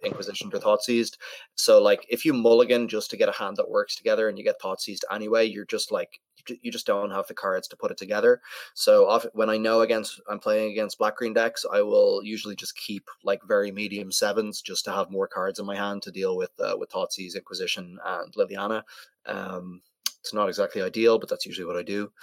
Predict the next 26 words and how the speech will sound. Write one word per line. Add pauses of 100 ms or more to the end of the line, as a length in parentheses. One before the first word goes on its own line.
(280)
Um, (520)
yeah,
these
matches
were
pretty
interesting
as
well.
Uh,
Brian
was,
was
talking
to
me
after
the
tournament,
to,
well,
there's
a
group
of
us,